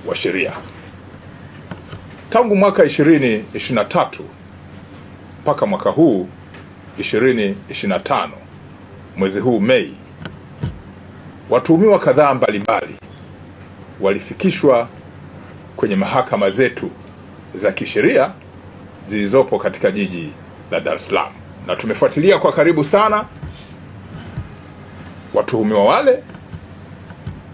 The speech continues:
na napenda kuwaarifu, miongoni mwa makosa yaliyokuwa ni kero katika jiji la Dar es Salaam, yakiwemo makosa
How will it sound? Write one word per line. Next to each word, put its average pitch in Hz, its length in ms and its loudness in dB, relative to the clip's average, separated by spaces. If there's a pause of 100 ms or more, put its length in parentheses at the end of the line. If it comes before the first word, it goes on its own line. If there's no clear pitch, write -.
(540)
na 87 100 -2
napenda 123 460 0
kuwaarifu, 107 560 2 (1080)
miongoni 196 840 4
mwa 127 180 0
makosa 160 840 0 (200)
yaliyokuwa 123 1120 4 (400)
ni 110 120 -2
kero 165 500 2 (880)
katika - 400 0
jiji 147 400 0 (100)
la 101 120 0
Dar 92 100 0
es - 100 -6
Salaam, 90 240 -4 (1400)
yakiwemo 170 720 2
makosa 143 580 0